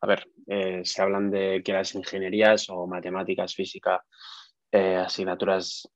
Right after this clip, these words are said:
o sea, carreras de estas más, más exactas, em, requieren de un gran trabajo y a veces tienes que dejar como vida social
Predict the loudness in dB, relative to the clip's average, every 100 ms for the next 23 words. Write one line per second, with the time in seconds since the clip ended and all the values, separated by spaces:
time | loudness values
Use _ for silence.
0 | -14 -10 -4 -2 -2 -8 _ _ 2 4
1 | 6 6 4 0 -2 -2 -2 -4 -6 -6
2 | -6 -6 -6 -2 2 2 2 0 0 -12
3 | -20 -20 _ _ _ 6 6 6 2 0
4 | 0 0 2 2 2 2 2 2 2 4
5 | 4 2 4 8 8 6 2 2 2 -2
6 | -6 -12 -14 -12 -12 -8 -8 -8 -10 -10
7 | -10 -10 -8 -8 -6 -6 -6 -6 -6 -10
8 | -12 -14